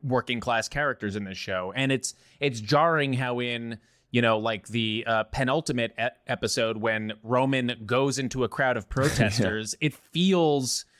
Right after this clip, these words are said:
Speaker 1: it feels like a real deviation from what we've been watching for four
Speaker 2: Yes.
Speaker 1: years. You're like,
Speaker 2: Yes.
Speaker 1: "Oh, I've, I, I literally have never seen one of these characters, like, enter a throng of regular people."
Speaker 2: And, and by the way, uh, you know, a-, as I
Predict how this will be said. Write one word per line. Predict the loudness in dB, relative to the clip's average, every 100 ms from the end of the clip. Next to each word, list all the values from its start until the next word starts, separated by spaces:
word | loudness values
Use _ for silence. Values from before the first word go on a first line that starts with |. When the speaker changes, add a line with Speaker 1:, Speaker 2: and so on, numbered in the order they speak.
| _ -2
Speaker 1:
it | -2
feels | 0 2 2 4
like | 2 2
a |
real | 0 0 0
deviation | -2 -2 0 0 0 -2 0
from | 0 0
what | 0
we've | 0 0
been | 2
watching | 2 0 -4
for | 0
four | 2
Speaker 2:
Yes. | 2 2
Speaker 1:
years. | -4 -8 -4
You're | 0 2
like, | 4
Speaker 2:
Yes. | 6 6
Speaker 1:
"Oh, | 4
I've, | 0 -6 -12
I, | -12 -4 -4
I | 0
literally | 2 4 2 0
have | -2 0
never | 0 0
seen | 0 0 0 2
one | 2 0
of | -2
these | -6
characters, | 0 2 2 0 -4 -4 -6 -10 -12 _
like, | -2 -2 -2
enter | 0 2 2 0
a | -2
throng | -4 0 2 2 0 -2 -2 -2
of | 0
regular | 0 -2 -6 -6
people." | -4 -6 -6 -14 -2
Speaker 2:
And, | 2 4
and | 4
by | 6 6
the | 6
way, | 6 4
uh, | 2 2
you | 4
know, | 4 2 -6 _ _ _
a-, | -6 0
as | 2 4
I | 4 4 0